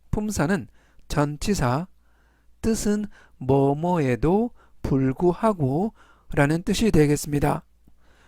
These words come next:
활용 문장 보시겠습니다. Despite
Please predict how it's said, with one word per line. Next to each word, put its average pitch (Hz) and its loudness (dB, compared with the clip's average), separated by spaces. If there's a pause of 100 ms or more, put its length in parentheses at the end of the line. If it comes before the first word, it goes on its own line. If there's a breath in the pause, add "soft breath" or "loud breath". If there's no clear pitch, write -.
(360 soft breath)
활용 254 4
문장 196 4
보시겠습니다. 143 0 (1080 soft breath)
Despite 202 2